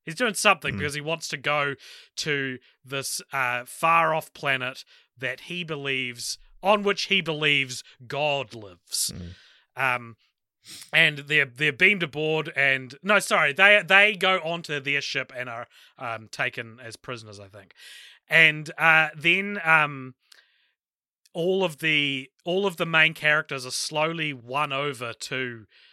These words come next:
Speaker 1: this bad dude's, the bad guy's side. What's his name? It's, like, Cybot or something.
Speaker 2: Uh, Cybok.
Speaker 1: Cybok.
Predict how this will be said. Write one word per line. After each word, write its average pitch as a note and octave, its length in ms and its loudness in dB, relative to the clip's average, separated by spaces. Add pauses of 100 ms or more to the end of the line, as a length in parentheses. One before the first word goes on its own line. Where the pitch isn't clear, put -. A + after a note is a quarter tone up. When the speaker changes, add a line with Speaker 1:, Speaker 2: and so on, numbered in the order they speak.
(440)
Speaker 1:
this B2+ 280 -10
bad B2 380 -4
dude's, A#2 480 -10
the A2+ 80 -14
bad B2 240 -4
guy's A2+ 260 -8
side. A2 440 -8
What's C3+ 160 -12
his D3 100 -12
name? D3+ 240 -8
It's, - 140 -14
like, B2+ 120 -10
Cybot A2+ 600 -10
or G#2+ 60 -14
something. - 160 -8
Speaker 2:
Uh, G#2 120 -2
Cybok. F#2 460 -4 (320)
Speaker 1:
Cybok. A#2 540 -10